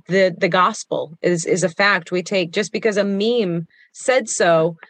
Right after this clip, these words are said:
uh, it must be true. And, and people won't research, they won't take the time. And, and literally most of the things that you hear or question, it'll take you about fifteen minutes tops to research,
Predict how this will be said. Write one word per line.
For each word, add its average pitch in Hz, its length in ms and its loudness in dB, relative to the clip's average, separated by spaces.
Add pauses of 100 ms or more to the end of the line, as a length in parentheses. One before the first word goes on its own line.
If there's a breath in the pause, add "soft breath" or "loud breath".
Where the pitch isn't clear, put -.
(140)
uh, 190 140 0
it 214 80 2
must 226 280 0
be 220 120 -4
true. 180 540 0
And, 185 320 -4
and 180 200 -4
people 185 260 -2
won't 185 260 -2
research, 240 540 0
they 190 140 0
won't 185 260 -4
take 190 180 -6
the 180 100 -4
time. 208 440 -2
And, 165 120 -2 (240 loud breath)
and 247 140 0
literally 311 240 2
most 277 300 0
of 240 80 -2
the 233 100 0
things 254 300 -2
that - 160 0
you 208 460 -4 (100)
hear 196 540 2
or 185 80 -4
question, 240 580 -2 (520 loud breath)
it'll 320 240 0
take 320 260 0
you 311 80 4
about 277 280 -2
fifteen 302 580 -2
minutes 262 420 -4
tops - 560 -4
to 202 320 -2
research, 180 720 -4